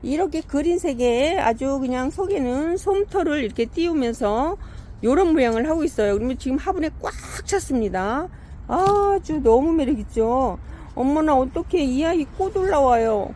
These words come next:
어머나, 어떡하지? 어떡해, 어떡해, 어떡해. 이 바이솔은 꽃을 올리게 되면 이 아이가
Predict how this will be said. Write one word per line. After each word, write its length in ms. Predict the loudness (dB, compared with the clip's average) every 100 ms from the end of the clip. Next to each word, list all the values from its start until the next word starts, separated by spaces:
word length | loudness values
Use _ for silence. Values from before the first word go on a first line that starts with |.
| -4
어머나, 460 | 0 2 2 -2 -6 -14 -16 -16 -16 -16 -4
어떡하지? 640 | -4 -4 -4 -4 -2 -6 -6 -8 -12 -12 -12 -14 -14 -12 -2
어떡해, 560 | 4 4 4 -2 0 2
어떡해, 440 | 2 0 -4 2
어떡해. 420 | 2 2 -4 -4 -4 -6 -12 -12 -8
이 720 | 0 4 6 4 4 4 4 2
바이솔은 880 | 4 4 6 6 6 4 4 2 2
꽃을 400 | 4 4 6 4
올리게 340 | 6 4 2 2
되면 680 | 2 2 4 4 2 2 -2 -8 -12 -12 -4
이 120 | 2
아이가 600 | 4 4 4 4 4 2